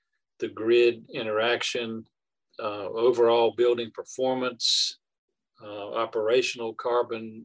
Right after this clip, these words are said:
issues, uh, you know, so, um, so those, that's, that's what we've been doing now for, for right at a year. Uh, we were appointed in February of last year.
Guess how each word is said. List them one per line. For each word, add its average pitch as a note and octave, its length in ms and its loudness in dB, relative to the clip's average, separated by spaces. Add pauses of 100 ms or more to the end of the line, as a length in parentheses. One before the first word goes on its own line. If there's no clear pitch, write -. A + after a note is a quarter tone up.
(120)
issues, A2+ 840 0 (140)
uh, G#2 100 -10 (140)
you A2 120 -12
know, G2+ 220 -6
so, A2 480 2 (160)
um, G#2+ 400 -12 (380)
so G#2+ 480 0 (160)
those, A#2+ 500 4
that's, C3 380 2 (220)
that's C3+ 340 2
what B2+ 260 2
we've B2+ 220 -2
been A#2+ 180 -6
doing B2+ 300 0
now A#2+ 400 -2 (480)
for, G#2 280 -4 (180)
for G2+ 280 -4
right B2 240 2
at B2 160 4
a A2 80 2
year. A#2+ 420 0 (220)
Uh, G#2 80 -4
we A2 180 -6
were A2 180 2
appointed A2+ 480 -2
in G#2+ 160 -8
February A2+ 460 4
of G2+ 100 0
last G#2+ 360 -2
year. A2 300 -4